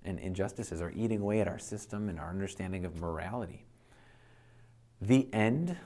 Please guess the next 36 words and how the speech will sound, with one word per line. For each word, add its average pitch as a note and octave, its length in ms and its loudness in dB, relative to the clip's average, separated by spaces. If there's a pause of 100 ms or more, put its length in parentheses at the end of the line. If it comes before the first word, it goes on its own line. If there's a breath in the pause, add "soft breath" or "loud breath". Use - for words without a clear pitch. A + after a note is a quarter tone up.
(140 loud breath)
that E2+ 160 -2
God G2 240 2
talks G#2+ 260 -4
about A2 220 0
here, A#2 320 -2 (840 soft breath)
it's - 160 -4
a A#2 100 4
moment A#2 420 8
in A#2 80 0
time E2+ 540 0
that's - 200 -6
coming E2+ 560 -2
where E2 160 -4 (180)
everyone's A2 800 0
deeds E2+ 580 -4
will F#2 200 0
be E2+ 160 -2
addressed. - 580 -6 (1160)
There G2 400 4
is F#2 520 2
a F2+ 200 -2 (200)
definite G2+ 560 0
reckoning E2+ 600 -4
coming. - 380 -10 (1300 soft breath)
And G2 80 0
God G2+ 180 6
says, F2+ 400 6
"Though A#2 200 12
it D#3+ 180 8
delays, G#2+ 560 6
this, - 240 -2
this - 320 -2
moment G#2+ 340 4
of F2+ 120 0
justice, - 500 -2
this - 320 -4